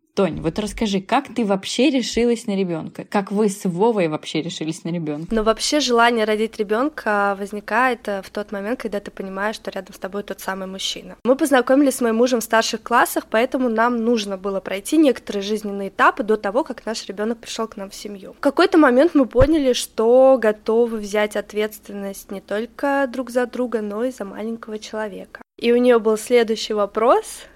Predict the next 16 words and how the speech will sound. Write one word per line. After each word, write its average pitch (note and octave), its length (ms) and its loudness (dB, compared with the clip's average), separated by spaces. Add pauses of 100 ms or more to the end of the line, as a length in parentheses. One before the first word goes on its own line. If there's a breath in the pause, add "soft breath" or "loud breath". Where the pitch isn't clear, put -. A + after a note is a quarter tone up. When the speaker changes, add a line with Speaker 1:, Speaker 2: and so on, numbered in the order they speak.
(280 soft breath)
Speaker 2:
о G#3+ 280 2
том, A#3+ 300 2
кто A3+ 600 2
был G3+ 340 -4
инициатором. A3+ 920 -2
Speaker 1:
Вы F#3 380 0
или G3 380 0
муж? D#3+ 520 -4
Speaker 2:
Да, G3 420 0 (180)
этой C#4 360 2
уверенностью G3 920 -4
изначально G3 680 -4
начал A3 440 0
заряжать G3+ 560 -2
меня G#3 260 -2
муж, A3 520 0